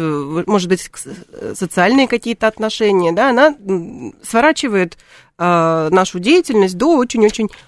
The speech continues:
маленького сегмента. Было бы странно, да, если бы мы задумывались и анализировали каждое действие или каждое слово, которое мы произносим.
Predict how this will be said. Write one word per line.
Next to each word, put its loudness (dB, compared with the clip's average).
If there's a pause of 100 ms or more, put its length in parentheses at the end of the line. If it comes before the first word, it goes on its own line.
маленького 0 (240)
сегмента. -2
Было 0
бы -4
странно, 0
да, 0
если -2
бы -4
мы 2 (100)
задумывались -2
и -4
анализировали 0 (200)
каждое 0
действие -4
или -2
каждое -4
слово, -4
которое -8
мы -4
произносим. -4